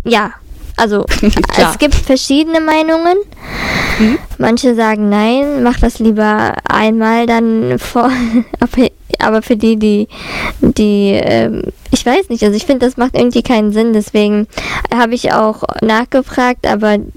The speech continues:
Speaker 2: die, die ich kenne und die, die ein Wissen haben, haben gesagt, das wäre kein Problem, da man ja nichts runterschluckt. Also das Wichtige ist, dieses Runterschlucken sollte man vermeiden.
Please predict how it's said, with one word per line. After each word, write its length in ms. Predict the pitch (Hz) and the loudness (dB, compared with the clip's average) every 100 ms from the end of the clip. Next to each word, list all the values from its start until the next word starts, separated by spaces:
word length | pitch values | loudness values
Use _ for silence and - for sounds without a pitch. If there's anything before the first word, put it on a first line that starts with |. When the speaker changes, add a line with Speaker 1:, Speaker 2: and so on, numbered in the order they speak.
| - | -4
Speaker 2:
die, 180 | 220 220 | 0 2
die 220 | 208 208 | 2 0
ich 140 | 214 - | 0 0
kenne 360 | 226 214 214 | 0 2 0
und 200 | 226 202 | 0 0
die, 100 | 214 | 0
die 120 | 208 208 | 2 2
ein 140 | 202 | 2
Wissen 320 | 214 - 233 | 0 0 0
haben, 360 | 220 214 220 214 - - - | 0 0 0 -2 -4 -10 -6
haben 160 | - 202 | -2 0
gesagt, 300 | 196 196 - | 2 0 -2
das 240 | - - | -8 -6
wäre 160 | - 196 | -2 0
kein 180 | 202 202 | 0 0
Problem, 460 | - 190 208 202 | 0 0 0 2
da 140 | 196 208 | 2 0
man 180 | 208 208 | 2 2
ja 220 | 202 202 | 2 2
nichts 500 | 202 208 - - - | 0 0 -4 -14 -2
runterschluckt. 680 | 208 214 208 - 208 - - | 0 2 0 0 -2 0 -2
Also 240 | 208 202 208 - | 0 0 -2 -2
das 180 | 226 | 0
Wichtige 340 | 233 - 214 247 | 0 0 2 2
ist, 220 | 214 - - - - - | 0 -4 -10 -8 -6 0
dieses 280 | 214 214 - | 0 0 0
Runterschlucken 560 | 214 220 - 202 202 | 0 0 0 0 2
sollte 260 | 196 196 208 | 0 0 0
man 200 | 202 202 | 0 0
vermeiden. 580 | - 196 196 196 196 | 0 0 2 0 0